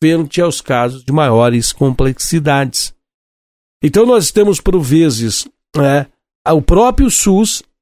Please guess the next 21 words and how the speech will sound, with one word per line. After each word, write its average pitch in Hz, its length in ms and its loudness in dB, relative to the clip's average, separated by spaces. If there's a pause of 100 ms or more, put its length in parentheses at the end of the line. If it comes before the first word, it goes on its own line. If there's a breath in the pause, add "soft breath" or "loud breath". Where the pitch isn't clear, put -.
(1120)
agravando 175 840 2
as 180 80 2
necessidades 147 880 -2
da 135 180 0
população 135 680 0
brasileira 156 640 -2 (580)
pela 160 640 2
inércia 170 640 2
e 139 60 2
demora 127 640 0
das 127 260 -4
consultas, 123 960 -6 (640)
e 165 60 0
quando 208 260 2
as 160 60 -2
pessoas 175 460 2
conseguem 170 440 0
a 160 40 0
consulta, 160 600 0
já 165 120 2
não, 165 180 0